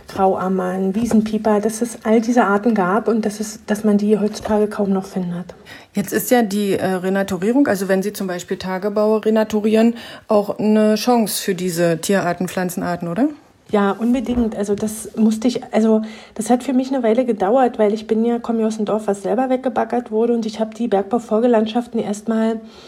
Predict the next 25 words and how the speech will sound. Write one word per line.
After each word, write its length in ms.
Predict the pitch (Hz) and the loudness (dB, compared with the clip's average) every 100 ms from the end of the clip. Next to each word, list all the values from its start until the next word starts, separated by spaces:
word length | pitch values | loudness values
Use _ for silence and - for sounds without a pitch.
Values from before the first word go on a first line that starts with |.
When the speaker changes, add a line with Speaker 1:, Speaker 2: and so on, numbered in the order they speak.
| - - - - - - - - | -20 -18 -16 -16 -20 -20 -8 0
Speaker 1:
ja, 360 | 202 220 214 - - | 2 2 -2 -10 -2
als 400 | 226 226 - - | 0 0 -2 0
nicht 160 | 254 247 | 0 0
so 120 | 247 | -4
schön 280 | - 233 269 | 0 2 2
empfunden. 680 | 247 247 208 196 180 202 - - _ _ _ _ _ - - | 2 0 -2 -2 -2 -6 -12 -20 _ _ _ _ _ -20 -6
Aber 220 | 202 208 | 0 2
mit 120 | 220 | 4
dem 80 | 214 | 2
zweiten 360 | - 214 240 262 | 0 0 0 0
Auge 240 | 214 220 | 0 0
sieht 200 | 220 240 | 0 -2
man 140 | 311 240 | 0 2
ja 220 | 208 220 - | 4 2 0
<laughs> 140 | - - | -8 -2
oft 240 | 226 - | -2 0
besser 440 | 190 196 277 285 - | -2 0 -2 -6 -2
und 240 | 220 220 | 0 0
dann 200 | 214 214 | 0 -2
ist 120 | 214 | -4
es 120 | 254 - | -10 -6
tatsächlich 500 | 240 240 240 262 - | -6 -4 -6 -6 -8
so, 140 | 214 | -4
dass 200 | 226 226 | -4 -6
ich 180 | 233 | -10